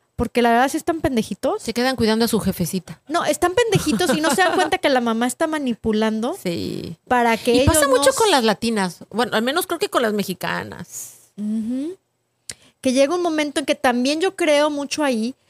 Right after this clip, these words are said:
Speaker 1: es que se dan cuenta que la relación con el marido no es ideal y se agarran de los hijos.
Speaker 2: Pobre hijo.
Speaker 1: Y entonces es así y que no se vayan y empiezan a sabotear relaciones, empiezan a,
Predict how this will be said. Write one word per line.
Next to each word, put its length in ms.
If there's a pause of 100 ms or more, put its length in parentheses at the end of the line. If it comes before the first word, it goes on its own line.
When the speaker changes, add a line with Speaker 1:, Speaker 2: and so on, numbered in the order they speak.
(280)
Speaker 1:
es 260
que 100
se 200
dan 240
cuenta 380
que 120
la 100
relación 380
con 140
el 100
marido 340
no 180
es 180
ideal 480 (760)
y 180
se 180
agarran 420
de 80
los 180
hijos. 480 (160)
Speaker 2:
Pobre 360
hijo. 200
Speaker 1:
Y 60
entonces 480
es 140
así 420
y 80
que 140
no 100
se 160
vayan 480 (220)
y 100
empiezan 380
a 60
sabotear 460
relaciones, 920 (400)
empiezan 580
a, 220